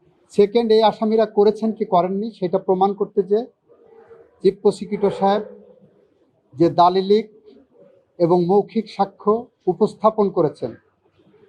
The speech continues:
তার সাথে একটা সার্কামস্ট্যান্সিয়াল সাক্ষীটা হলো যে যখন মানুষ খুন হয়েছে, রাষ্ট্রের পুলিশের গুলিতে মারা যাচ্ছেন, স্টেট অ্যাপারেটাসের ব্যবহার করে মারা হচ্ছে, তখন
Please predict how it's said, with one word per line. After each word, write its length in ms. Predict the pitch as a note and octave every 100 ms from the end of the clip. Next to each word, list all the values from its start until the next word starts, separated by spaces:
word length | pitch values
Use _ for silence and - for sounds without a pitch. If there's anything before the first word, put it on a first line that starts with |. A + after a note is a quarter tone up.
| _
তার 140 | - F#3
সাথে 300 | - G#3 G#3+
একটা 260 | G3+ -
সার্কামস্ট্যান্সিয়াল 920 | G3 - G3 G#3+ G3+ - G#3 G3 G3+ F#3+ -
সাক্ষীটা 460 | F3 - G3+ G#3+
হলো 360 | F3+ F#3+ G#3+ C#4 _ _ _ _ _ - - - -
যে 100 | D#3
যখন 380 | C#3 F#3 G3 A3
মানুষ 440 | G3 F#3+ G#3+ -
খুন 220 | - G#3 F#3
হয়েছে, 440 | F3 E3 - A#2+ - _ _ _ _ _ _ _ _ -
রাষ্ট্রের 760 | C#3 E3+ F#3+ - _ G#3 G#3 G#3
পুলিশের 540 | - G3+ G#3 A3 G#3
গুলিতে 300 | G3+ G3+ G#3+
মারা 240 | F#3+ G3
যাচ্ছেন, 520 | G3 F#3 - - B2+ A#2 _ _ _ _ F3+
স্টেট 360 | - - G#3+
অ্যাপারেটাসের 720 | G#3 F#3+ G#3 G#3 G#3+ G#3 G#3+ G#3 - _
ব্যবহার 340 | E3+ F3 G3+
করে 160 | G3 G#3
মারা 260 | F#3+ G3 G#3
হচ্ছে, 480 | F#3+ - - A#2+ - _ - - _ _ -
তখন 460 | G3 - G3+ C#3+